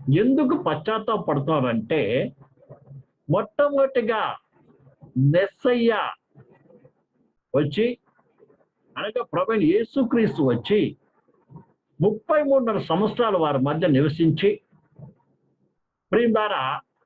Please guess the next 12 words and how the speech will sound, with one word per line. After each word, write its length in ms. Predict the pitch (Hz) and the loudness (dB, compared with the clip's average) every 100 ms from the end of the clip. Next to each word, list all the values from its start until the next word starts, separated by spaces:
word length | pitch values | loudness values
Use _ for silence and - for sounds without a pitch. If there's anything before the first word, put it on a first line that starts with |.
| _ _ _ _ - _ _ _ _ - | _ _ _ _ -20 _ _ _ _ -8
ఆయన 220 | 202 240 | -6 -4
ఆ 100 | 208 185 208 | -6 -4 -2
కల్వారి 600 | 247 269 285 294 277 - | 2 4 4 4 2 -2
శిలువలో 800 | - 175 202 202 175 110 131 - - - - - - - - - _ _ _ _ _ - | 0 4 4 4 4 2 -2 -6 -16 -18 -16 -16 -18 -16 -18 -20 _ _ _ _ _ -2
ఈ 60 | 220 | 0
ఇజ్రాయెల్ 720 | 196 175 233 277 294 294 190 - | 2 2 2 2 2 2 0 0
ప్రజల 340 | 156 156 220 233 | -2 2 2 2
ద్వారానే 1040 | 147 151 147 151 151 156 127 117 135 139 - - - - - - - _ _ _ _ _ _ _ _ - | 2 2 2 0 -2 -2 -2 -2 -4 -6 -12 -20 -20 -20 -20 -20 -20 _ _ _ _ _ _ _ _ 0
హింసింపబడి, 800 | 208 254 - 269 240 202 202 233 | 2 2 2 2 2 2 0 0
శిలువ 380 | - 170 202 220 | -2 2 4 4
వేయబడి 480 | 196 170 156 170 160 | 4 2 0 -2 -2
చనిపోయాడు. 840 | - 143 160 156 147 139 123 123 | -2 0 0 2 2 2 -2 -6